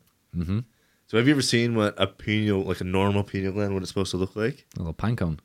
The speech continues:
Speaker 2: Yeah, like, it looks, it's, have you ever seen what a pineal gland looks like on
Speaker 1: Calcified.
Speaker 2: fluoride?
Speaker 1: Yeah, calcified.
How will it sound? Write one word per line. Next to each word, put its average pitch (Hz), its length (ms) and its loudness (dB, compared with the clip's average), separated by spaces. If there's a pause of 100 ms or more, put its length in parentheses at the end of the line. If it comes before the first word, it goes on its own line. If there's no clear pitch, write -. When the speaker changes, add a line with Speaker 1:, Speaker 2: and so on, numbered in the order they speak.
(140)
Speaker 2:
Yeah, 135 340 -2
like, 82 160 -10
it 98 60 -2
looks, 98 260 2
it's, - 720 -4
have 95 120 0
you 98 140 6
ever 90 120 2
seen 92 260 0
what 87 100 2
a 85 60 -2
pineal 92 380 -2
gland 87 220 0
looks 90 200 -4
like 85 340 -8
on 85 160 -8
Speaker 1:
Calcified. 90 520 -2
Speaker 2:
fluoride? 120 600 2
Speaker 1:
Yeah, 80 140 -6
calcified. 80 560 -6